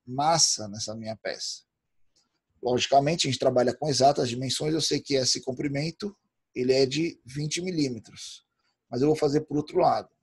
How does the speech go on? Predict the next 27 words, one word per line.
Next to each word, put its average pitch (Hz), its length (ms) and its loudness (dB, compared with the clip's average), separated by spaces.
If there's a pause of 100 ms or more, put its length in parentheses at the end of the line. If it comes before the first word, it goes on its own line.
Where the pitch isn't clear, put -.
(200)
que - 80 -14
é - 20 -4
o 110 60 -4
lado 117 260 -4
correto 117 340 -4
aqui 123 100 -18
do 143 80 -6
software. - 540 -10
Pronto. 117 400 -6 (960)
Correto 165 640 4 (100)
por 151 100 4
analogia. 147 600 0 (800)
Então, 170 120 4
eu - 20 6
coloquei 185 340 8
os 147 80 6
vinte 127 220 -2
pra 175 160 4
cá, 160 300 6
tá - 100 -4
aqui 127 180 -4
nossa 127 220 0
peça, 165 260 0
vou 156 120 0
dar 156 100 4
um 180 60 6
OK. 117 420 -2